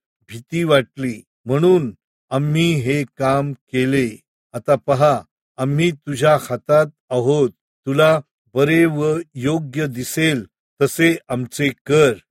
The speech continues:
त्यामुळे यहोशवाने त्यांचे तसे केले. त्यांना इस्रायल लोकांच्या हातातून सोडवले. इस्रायल लोकांनी त्यांना जीवे मारले नाही. यहोशवाने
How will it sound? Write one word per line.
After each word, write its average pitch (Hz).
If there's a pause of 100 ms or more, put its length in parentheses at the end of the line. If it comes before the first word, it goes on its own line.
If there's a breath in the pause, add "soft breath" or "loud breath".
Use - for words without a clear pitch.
(320)
त्यामुळे 143 (380)
यहोशवाने 139
त्यांचे 139 (180)
तसे 143
केले. 135 (540)
त्यांना 147 (460)
इस्रायल 165
लोकांच्या 143
हातातून 151
सोडवले. 143 (420)
इस्रायल 175
लोकांनी 143 (380)
त्यांना 147 (180)
जीवे 147
मारले 139
नाही. 131 (380)
यहोशवाने 147